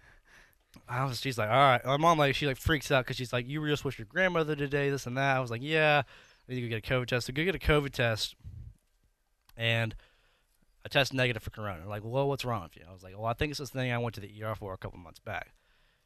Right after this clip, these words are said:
And so instead of giving me antibiotics, they gave me a shot. And so when I heard that I needed a shot,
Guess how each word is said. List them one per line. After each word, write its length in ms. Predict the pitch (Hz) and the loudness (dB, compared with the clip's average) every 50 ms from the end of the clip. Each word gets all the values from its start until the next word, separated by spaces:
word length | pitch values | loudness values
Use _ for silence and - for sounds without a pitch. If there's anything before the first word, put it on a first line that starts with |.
| _ _ _ _ _ _ | _ _ _ _ _ _
And 120 | 127 131 120 | -8 -8 -2
so 380 | - 147 139 139 139 135 123 117 - - - - - - - _ _ | 2 4 6 6 6 4 4 2 -2 -2 -4 -8 -14 -16 -20 _ _
instead 220 | - - - 160 165 | -20 -6 -2 0 0
of 60 | 151 | 2
giving 140 | 151 147 131 | 2 0 -2
me 80 | 123 123 | 0 2
antibiotics, 800 | 135 147 143 - 120 117 117 113 117 117 113 117 - - - - - - - - - - _ _ _ _ | 2 2 2 0 -4 0 0 2 2 2 0 -2 -6 -10 -14 -14 -16 -18 -18 -18 -20 -20 _ _ _ _
they 100 | 117 113 | -10 -6
gave 120 | 123 120 | -6 -4
me 80 | 117 107 | -4 -4
a 60 | 104 | -6
shot. 340 | - - - 226 196 113 - - - _ _ _ | -2 4 6 6 6 6 2 -8 -18 _ _ _
And 120 | - 131 127 | -12 -8 -4
so 140 | - 139 | -2 0
when 100 | 135 135 | 2 4
I 100 | 139 151 | 4 4
heard 280 | 151 165 151 135 131 123 | 4 4 4 4 4 2
that 140 | 117 113 110 | 2 2 0
I 40 | 110 | 0
needed 240 | 113 120 117 104 98 - | -2 -4 -6 -4 -4 -4
a 20 | |
shot, 320 | - - 208 202 185 - | 0 2 4 4 4 2